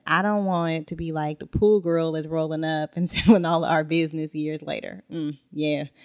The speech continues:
Um, I like the idea that I heard on your show of s-, a sex club with Black people, but I don't know. I'm very private. So I guess the question is, like, how can they spice it up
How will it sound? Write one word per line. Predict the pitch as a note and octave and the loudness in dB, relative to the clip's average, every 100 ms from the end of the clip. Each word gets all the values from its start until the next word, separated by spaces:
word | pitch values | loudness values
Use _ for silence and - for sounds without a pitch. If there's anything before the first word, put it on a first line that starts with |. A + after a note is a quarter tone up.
| - - - - F3+ | -20 -18 -18 -2 4
Um, | F3 E3+ E3+ E3 - | 4 4 2 -2 2
I | F3 | 10
like | E3+ G3+ B3+ | 10 10 6
the | C#4+ | 4
idea | C4+ A3 D#3 D3+ D#3+ | 4 2 2 2 0
that | E3 D3+ D3+ - | -2 -2 -2 -2
I | D3+ | -2
heard | D#3+ D#3 D3+ | 0 0 0
on | D3 | -2
your | E3 C#4 C#4+ | 0 0 0
show | - D#3 D3 D#3 F3 - | 0 0 0 -2 -8 -10
of | - D#3 D3 | -4 -2 -4
s-, | - - | -8 -12
a | E3 | -8
sex | - - F#4+ - | -4 -2 -2 -6
club | - D3+ D3+ D3 C#3+ - _ | -2 0 2 0 -6 -18 _
with | C#3+ D3+ E3 D#3 | -6 -4 -2 0
Black | F3 F3 | 2 0
people, | A#2 C#3 - C#3 C3+ - _ | -2 -4 -2 -4 -6 -12 _
but | E3 D3 C#3+ | -10 -4 0
I | F#3 | 2
don't | F3+ E3+ | 2 0
know. | D3 C#3+ C#3+ - _ - | 0 0 -4 -12 _ -6
I'm | C#3 C#3 | -6 -4
very | C3 G#2 | -6 -6
private. | - - - - - _ - - - | -4 -4 -4 -10 -14 _ -20 -20 -6
So | - | 2
I | F3+ | 6
guess | A3 | 6
the | A3 | 4
question | - G#3 - F#3 | 4 4 4 -2
is, | E3 E3 | -4 0
like, | D#3+ D#3 D3+ - _ | 2 2 0 -12 _
how | - F3 F3+ | -16 -4 -2
can | F3+ | 0
they | E3+ | 0
spice | E3 - D#3+ - | -2 -2 -2 -2
it | - | -2
up | D#3 - | -2 -4